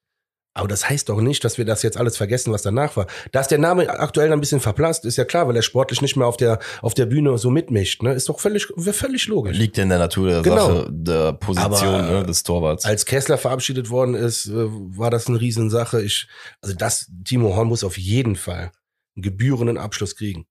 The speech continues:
Speaker 1: Also
Speaker 2: Seit
Speaker 1: das ist gar
Speaker 2: zweitausend,
Speaker 1: keine Frage.
Speaker 2: übrigens seit zweitausendzwei beim ersten F C Köln.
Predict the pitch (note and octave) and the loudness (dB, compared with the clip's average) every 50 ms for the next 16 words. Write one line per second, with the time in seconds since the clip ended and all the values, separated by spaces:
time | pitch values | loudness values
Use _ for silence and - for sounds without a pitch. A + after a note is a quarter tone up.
0 | _ _ - G2 F2+ G#2 G#2 G#2+ G2+ - - F#2+ A2 A2 A2+ G#2+ G2+ F#2 G2+ F#2+ | _ _ -6 0 2 2 2 4 2 2 2 2 2 4 4 2 4 2 0 -2
1 | F#2 - G#2 G#2 G2 F2+ E2+ F2 - - G#2+ G2+ G#2 G#2 F#2+ F2 F2+ F2 - - | -4 -4 -6 -6 -6 -6 -10 -12 -4 -2 0 2 2 2 2 2 0 0 0 0
2 | - F#2+ F2+ G#2 F#2+ F#2 F2+ E2+ - - - E2+ F2 F2+ D#2+ D2 C#2+ B1+ A1 A1 | 0 0 0 0 0 0 0 -2 -2 -2 0 2 2 2 2 0 0 -2 -2 -4
3 | - - - B1 - - - - - - - F2 E2 | -6 -6 -8 -10 -10 -12 -14 -20 -12 -8 -6 -6 -6